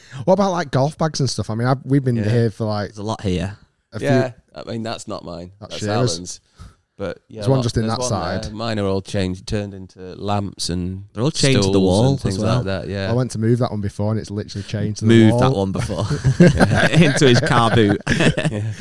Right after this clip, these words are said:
Speaker 1: But do you have many at home still? Many, like, is, again, is there any golf? I, I feel like y-, you're so, like,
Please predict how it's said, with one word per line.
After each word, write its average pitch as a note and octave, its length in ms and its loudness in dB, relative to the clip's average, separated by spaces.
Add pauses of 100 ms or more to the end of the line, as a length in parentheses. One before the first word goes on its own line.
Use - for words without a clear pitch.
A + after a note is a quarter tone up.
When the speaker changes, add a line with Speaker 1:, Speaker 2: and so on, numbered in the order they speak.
(360)
Speaker 1:
But D#3 160 2
do D3 60 2
you D#3 40 8
have D3 80 4
many D3 200 2
at C3 60 -2
home D3+ 220 2
still? G#2 300 -4 (100)
Many, A2+ 160 -4
like, G#2+ 240 -4 (600)
is, A#2 240 -6
again, B2+ 320 -2
is A2 80 -6
there A2 100 -4
any A2+ 220 -4
golf? A#2+ 320 -4
I, A#2+ 140 -8
I - 100 -14
feel D3 180 0
like C#3 180 -2
y-, - 460 -20 (140)
you're B2+ 140 -8
so, B2+ 200 0
like, A#2+ 280 -2